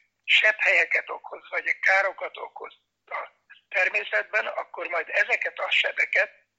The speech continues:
a technikai civilizáció vívmányaival lehet majd javítani, gyógyítani, korrigálni. Na, például ezt mai napig nem tudnám elfogadni. Én a prevenciónak vagyok a híve,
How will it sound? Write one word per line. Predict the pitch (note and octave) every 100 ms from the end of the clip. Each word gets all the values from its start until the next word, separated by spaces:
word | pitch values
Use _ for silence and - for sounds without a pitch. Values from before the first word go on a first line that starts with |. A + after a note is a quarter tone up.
| _ - _ _ _ _
a | - E3 D#3 - - _ -
technikai | G#3 - C#4 - D#3+ -
civilizáció | F3 F#3+ F#3 - E3+ - G3+ - _ -
vívmányaival | - G#3+ F3+ E3 D#3 D3 D3+ C#3+ D3 D3
lehet | D3+ E3+ F#3 -
majd | E3+ E3+ - - _ _ _ _ _ _ C4+ - - F3
javítani, | G3 G3 E3 - D#3+ D#3+ D#3+ - -
gyógyítani, | F3 E3 E3 - E3 D#3+ F3 - _
korrigálni. | F#3+ - - - - F#3 F#3+ - - -
Na, | -
például | F3 A3 G#3 G#3 -
ezt | G3+ G3+ - - - _
mai | - - G3
napig | D3+ - - F#3
nem | D#3+ -
tudnám | - D3 -
elfogadni. | D3+ - - F#3 F3+ G3 G3+ - _ - - _ _
Én | D4 - F4
a | E4+ E4+
prevenciónak | - G3 F3 D3+ - E3+ D#3+ D#3 -
vagyok | D3 D3+ -
a |
híve, | - D#3+ E3 F3+ F#3+